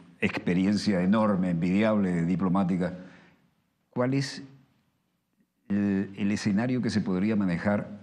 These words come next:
jugando un poquito a futuro en este tan complicado cuadro, donde parecían que las cosas se sentaban y ahora otra vez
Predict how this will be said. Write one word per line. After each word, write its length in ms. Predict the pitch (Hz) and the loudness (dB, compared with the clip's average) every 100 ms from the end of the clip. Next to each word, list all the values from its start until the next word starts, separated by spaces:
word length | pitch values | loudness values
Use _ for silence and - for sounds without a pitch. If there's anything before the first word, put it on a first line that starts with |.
| - _ _ _ _ | -20 _ _ _ _
jugando 360 | - 110 110 123 | -4 0 2 2
un 60 | 107 | 2
poquito 340 | 98 104 104 | 0 0 0
a 60 | 98 | -2
futuro 580 | 98 73 95 80 78 | -2 0 0 0 0
en 80 | 85 | 0
este 220 | 98 98 90 | 0 -2 -2
tan 220 | 110 123 | 0 2
complicado 560 | 117 92 87 101 101 | 0 0 0 0 0
cuadro, 440 | 85 95 92 92 107 - - - | 0 0 0 0 -4 -10 -10 -2
donde 160 | 101 | 0
parecían 340 | 107 104 117 123 | 2 2 2 0
que 60 | 120 | 0
las 100 | 101 | 0
cosas 240 | 120 117 | -2 0
se 100 | 95 | 0
sentaban 400 | 95 85 120 113 | 0 2 2 2
y 40 | |
ahora 140 | 104 117 | 2 2
otra 160 | 101 | 2
vez 220 | 101 120 | 2 0